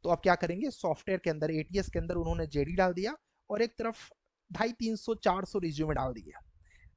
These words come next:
एक click किया, एटीएस deduct करेगा keywords, अच्छा इनको ज़रूरत है Revit की, इसमें है क्या, है। इनको ज़रूरत है कि इस बंदे को call out command के बारे में पता होना चाहिए, कोलैबोरेशन के बारे में पता होना चाहिए, इसमें है क्या, अच्छा match किया, match किया, match किया।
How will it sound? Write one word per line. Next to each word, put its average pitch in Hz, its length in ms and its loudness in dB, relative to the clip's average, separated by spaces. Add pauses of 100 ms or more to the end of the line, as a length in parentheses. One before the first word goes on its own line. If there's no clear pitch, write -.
(180)
एक 320 220 0
click 233 260 -4
किया, 233 340 -2 (280)
एटीएस 214 320 2
deduct 185 320 0
करेगा 220 240 4
keywords, 175 640 0 (100)
अच्छा 160 440 0
इनको 165 300 -2
ज़रूरत 196 240 0
है 220 60 2
Revit 165 320 2
की, 175 180 -10
इसमें 208 200 -2
है 226 120 2
क्या, 220 240 -2 (140)
है। 139 180 -2 (420)
इनको 214 200 0
ज़रूरत 233 380 2
है 233 120 2
कि 233 140 -8
इस 214 220 -4
बंदे 190 220 -2
को 196 100 -2
call 170 240 4
out 170 160 2
command 165 240 2
के 180 80 -4
बारे 170 120 2
में 160 80 -2
पता 165 160 0
होना 160 220 2
चाहिए, 160 240 -4
कोलैबोरेशन 151 440 -2
के 165 100 -4
बारे 156 120 2
में 160 40 -8
पता 156 180 -2
होना 156 180 0
चाहिए, 160 200 -8
इसमें 202 260 -4
है 226 160 0
क्या, 196 260 0 (340)
अच्छा 143 260 -2
match 165 280 0
किया, 160 160 0
match 147 260 -4
किया, 147 140 -4
match 139 220 -8
किया। 143 200 -12